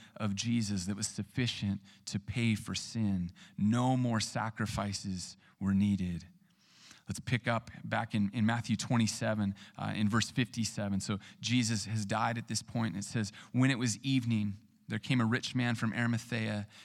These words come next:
named Joseph, who also was a disciple of Jesus. He went to Pilate and asked for the body of Jesus. Then Pilate ordered it to be given to him. And Joseph took the body, wrapped it in a clean linen shroud,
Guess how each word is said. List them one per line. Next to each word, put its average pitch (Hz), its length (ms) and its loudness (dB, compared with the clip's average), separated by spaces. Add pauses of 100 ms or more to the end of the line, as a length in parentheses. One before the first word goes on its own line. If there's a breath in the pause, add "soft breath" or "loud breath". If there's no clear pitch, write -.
named 110 260 2
Joseph, 107 720 -4 (600 loud breath)
who 113 280 0
also 110 720 0
was 113 160 0
a 107 60 0
disciple 110 500 -2
of 98 80 0
Jesus. 101 460 0
He - 120 0
went 120 240 2
to - 80 -4
Pilate 123 520 -2 (100)
and 110 100 2
asked 131 240 2
for - 80 4
the 113 100 0
body 110 400 0
of 101 100 0
Jesus. 98 640 -4 (400 loud breath)
Then 120 120 2
Pilate 131 480 4
ordered 139 300 2
it 127 140 0
to - 100 -6
be 120 100 4
given 117 360 2
to 110 80 2
him. 98 380 -2 (500 soft breath)
And 101 100 0
Joseph 123 560 0
took - 280 -2
the 127 80 -6
body, 110 500 -4 (260 loud breath)
wrapped 117 400 2
it 127 180 0
in 113 220 2
a 98 60 0
clean 123 500 4
linen 113 300 4
shroud, 101 580 -2